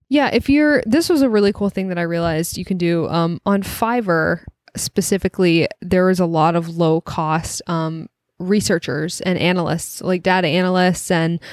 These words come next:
um, people that can compile scientific research, which is really cool.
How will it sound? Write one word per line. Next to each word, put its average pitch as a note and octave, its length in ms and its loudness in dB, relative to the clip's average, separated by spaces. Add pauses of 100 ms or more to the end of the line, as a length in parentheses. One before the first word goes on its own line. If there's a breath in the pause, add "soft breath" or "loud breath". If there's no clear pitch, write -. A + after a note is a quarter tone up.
(260 loud breath)
um, F3 200 0
people F#3 360 0
that E3+ 160 -2
can F#3+ 160 0
compile E3+ 640 0
scientific F3 580 -2
research, C3+ 480 -8
which E3 160 -4
is E3+ 160 0
really E3 380 2
cool. - 360 -2